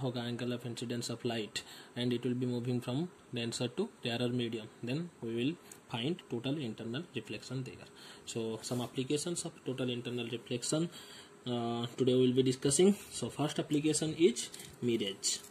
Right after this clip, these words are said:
right? <clears throat> ये टर्म काफ़ी फेमिलियर होगा आप सब, आप सब में, ठीक है, कभी ना कभी आप सुने होंगे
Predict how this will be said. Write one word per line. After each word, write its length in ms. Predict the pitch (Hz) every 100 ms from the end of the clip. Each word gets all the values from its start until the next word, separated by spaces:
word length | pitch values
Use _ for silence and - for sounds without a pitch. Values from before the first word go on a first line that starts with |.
| - -
right? 360 | 143 135 - - - - - - - - -
<clears throat> 580 | - 67 - - - 123
ये 80 | 107
टर्म 220 | 120 123 127 - - - - - - - -
काफ़ी 240 | 117 123
फेमिलियर 420 | 123 120 123 127
होगा 280 | 131 123 135 - - - - -
आप 120 | 127
सब, 200 | - 131 - - -
आप 160 | 123 123
सब 200 | 127 131
में, 140 | 131 143 - - - - -
ठीक 160 | 131
है, 140 | 135 127 - - -
कभी 180 | 120 127
ना 100 | 127
कभी 160 | 127 127
आप 120 | 127 -
सुने 200 | 131 131
होंगे 300 | 131 123 127